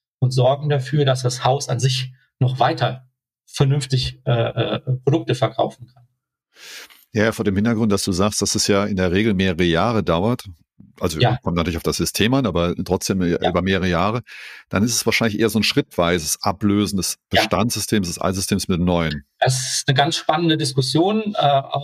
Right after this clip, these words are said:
Speaker 1: gibt's, es gibt kein richtig und kein falsch, aber die zwei grundlegenden Modelle, ist gut, dass du es nochmal ansprichst, ähm, weil es wirklich eine ganz, ganz wichtige Diskussion ist, die man im Vorfeld,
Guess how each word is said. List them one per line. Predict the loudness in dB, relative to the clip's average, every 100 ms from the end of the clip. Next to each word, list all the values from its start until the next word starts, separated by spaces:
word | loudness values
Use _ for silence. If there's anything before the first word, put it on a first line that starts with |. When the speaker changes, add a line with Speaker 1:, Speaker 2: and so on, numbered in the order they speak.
| -4
Speaker 1:
gibt's, | -6 -6 -10 -10
es | -4
gibt | -4 -4
kein | -2 0
richtig | 0 -4 -4
und | -2
kein | 0 0
falsch, | 0 0 -2 -4
aber | -2
die | -2
zwei | 0 0 0
grundlegenden | 0 -2 0 -2 0 2 2
Modelle, | 2 2 2 2
ist | -2 -6
gut, | -4
dass | -4 -4
du |
es | -4
nochmal | 0 2 2
ansprichst, | 0 -2 -4 -4 -4 _ -6
ähm, | -6 -4
weil | -6
es | -4
wirklich | -6 -2
eine | -2
ganz, | 0 0
ganz | -2 -4
wichtige | -10 -12 -4 -2
Diskussion | -2 -4 -6 -2 0 0 -4 -14 -10
ist, | -6
die | -2
man | -2
im | -2
Vorfeld, | -2 -2 0 -4 -6